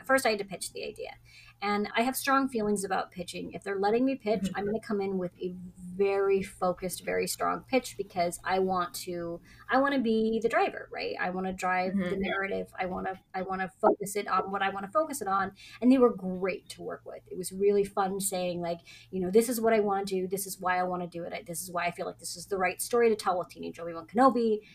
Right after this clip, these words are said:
Speaker 1: where it's essentially a bottle episode because we can't have anything happen that's too big that
Speaker 2: Right.
Speaker 1: wouldn't make sense for it not to ever be addressed in future stories about Obi-Wan Kenobi.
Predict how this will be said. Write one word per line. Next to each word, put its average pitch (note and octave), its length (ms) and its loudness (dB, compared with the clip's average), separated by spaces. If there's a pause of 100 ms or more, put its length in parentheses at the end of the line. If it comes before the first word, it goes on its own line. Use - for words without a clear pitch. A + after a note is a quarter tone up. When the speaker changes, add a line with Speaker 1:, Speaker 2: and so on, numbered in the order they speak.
(300)
Speaker 1:
where G3+ 200 4
it's F#3+ 120 -2
essentially A3+ 380 2
a - 20 6
bottle C4 320 10
episode A3 500 4
because G#3 220 0
we G#3 80 0
can't A3 220 -2
have A3+ 140 0
anything G#3 280 0
happen F#3+ 280 -6
that's G3 240 -6
too A#4+ 280 12
big G#3 380 2 (480)
that A#3 100 6
Speaker 2:
Right. G#3+ 180 8 (160)
Speaker 1:
wouldn't C#4 340 4
make C4 180 4
sense C4 260 4
for A#3 200 4
it G3 100 0
not G#3+ 220 2
to A3 140 -2
ever G3+ 140 2
be G3+ 300 2
addressed F#3+ 480 0
in G3 200 -4
future F#3+ 380 -6
stories G#3 460 2
about F#3 200 -2
Obi-Wan F3+ 300 -2
Kenobi. E3+ 500 -6